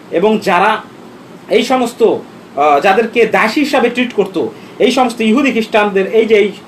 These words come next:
এই সমস্ত যারা বিকৃত ধর্মাবলম্বীরা,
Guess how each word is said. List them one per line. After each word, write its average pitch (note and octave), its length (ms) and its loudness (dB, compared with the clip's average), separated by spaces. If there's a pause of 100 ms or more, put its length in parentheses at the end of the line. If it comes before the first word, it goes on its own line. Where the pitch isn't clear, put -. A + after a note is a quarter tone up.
(220)
এই E3 100 -2
সমস্ত G3 460 -2 (340)
যারা E3 260 2
বিকৃত B3 360 0
ধর্মাবলম্বীরা, D3+ 760 0